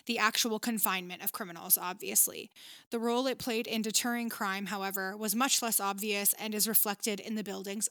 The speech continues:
architecture. So it's a little weird here.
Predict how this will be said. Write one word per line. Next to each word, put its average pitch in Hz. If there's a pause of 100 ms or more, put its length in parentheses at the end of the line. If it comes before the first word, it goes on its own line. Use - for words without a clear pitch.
architecture. -
So 185
it's - (360)
a 226
little 196 (680)
weird 220
here. 208